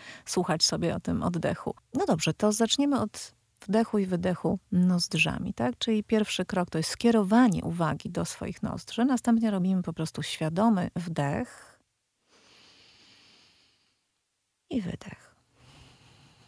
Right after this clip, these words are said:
I tutaj chodzi nam o to, aby poczuć, uświadomić sobie i poczuć ten strumień powietrza, tak? Czyli zapraszamy tlen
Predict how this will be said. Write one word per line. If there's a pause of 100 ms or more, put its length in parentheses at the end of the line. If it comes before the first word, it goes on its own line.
(840)
I
tutaj
chodzi
nam
o
to,
aby (240)
poczuć,
uświadomić
sobie
i
poczuć (600)
ten
strumień
powietrza,
tak? (260)
Czyli
zapraszamy
tlen